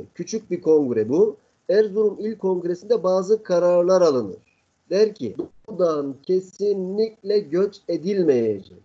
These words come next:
Yani, e, doğudan kesinlikle göç edilmeyecek. Niye? Çünkü buradan göç ettiğimiz zaman azınlıkta olabiliriz. Zaten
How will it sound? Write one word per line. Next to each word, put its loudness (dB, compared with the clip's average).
Yani, 0
e, -10
doğudan 4
kesinlikle 0
göç -2
edilmeyecek. 0
Niye? 2
Çünkü -6
buradan 0
göç 2
ettiğimiz 0
zaman -2
azınlıkta -2
olabiliriz. -2
Zaten 0